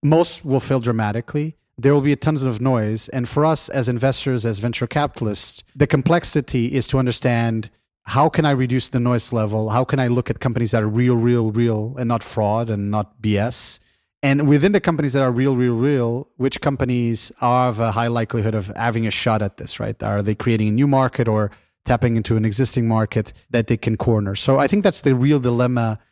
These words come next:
of V Cs right now. I've seen a lot of V Cs that have never talked about A I before now talking about A I. I think it's a bit facetious and a little bit maybe intellectually dishonest at this stage. So it's becoming the new thing. Everyone needs to jump into A I.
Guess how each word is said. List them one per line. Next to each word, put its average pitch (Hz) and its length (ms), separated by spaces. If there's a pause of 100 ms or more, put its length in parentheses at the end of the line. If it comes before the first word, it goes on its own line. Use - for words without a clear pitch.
(140)
of 120 100
V 120 140
Cs 131 260
right 139 160
now. 139 220
I've 123 100
seen 131 140
a 127 40
lot 135 140
of 117 60
V 123 80
Cs 123 200
that 117 120
have 107 200
never 123 240
talked 123 240
about 117 240
A 120 100
I 117 120
before 113 340
now 117 140
talking 120 300
about 123 160
A 123 100
I. 127 160
I 113 60
think 113 160
it's 107 100
a - 20
bit 107 120
facetious - 600 (240)
and 107 180
a 110 40
little 110 160
bit 107 100
maybe 110 180
intellectually 107 480
dishonest 104 680
at 131 140
this 135 120
stage. 139 460 (180)
So - 120
it's - 80
becoming 131 280
the 127 60
new 131 200
thing. 127 220
Everyone 120 400
needs 117 160
to 110 80
jump 113 220
into 135 180
A 139 140
I. 143 200